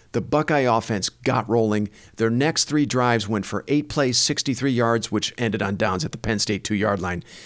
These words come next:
I really thought Ryan Day should have just kicked a field goal there and take the points. Then nine plays for seventy-one yards and a field goal, then six plays for forty-three yards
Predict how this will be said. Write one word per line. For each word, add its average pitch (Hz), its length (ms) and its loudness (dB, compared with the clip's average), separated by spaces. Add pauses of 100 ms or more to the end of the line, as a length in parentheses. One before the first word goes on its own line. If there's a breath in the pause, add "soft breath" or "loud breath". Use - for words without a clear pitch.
(120 loud breath)
I 113 100 -2
really 113 240 2
thought 104 240 0
Ryan 101 280 -2
Day 98 160 0
should 82 160 -6
have 95 80 -4
just - 200 -4
kicked - 200 -4
a - 20 -6
field 98 300 -2
goal 85 160 -2
there 90 200 -2
and 85 120 -6
take 113 180 -4
the - 60 -12
points. - 500 -2 (960 loud breath)
Then 117 320 0
nine 139 320 4
plays 131 320 2
for - 140 -2
seventy-one 113 640 2
yards 120 420 2
and 135 120 -2
a - 40 -8
field 151 380 0
goal, 117 240 6
then 104 300 -2
six - 440 2
plays 123 400 2
for 110 140 -6
forty-three 117 540 -2
yards 120 360 4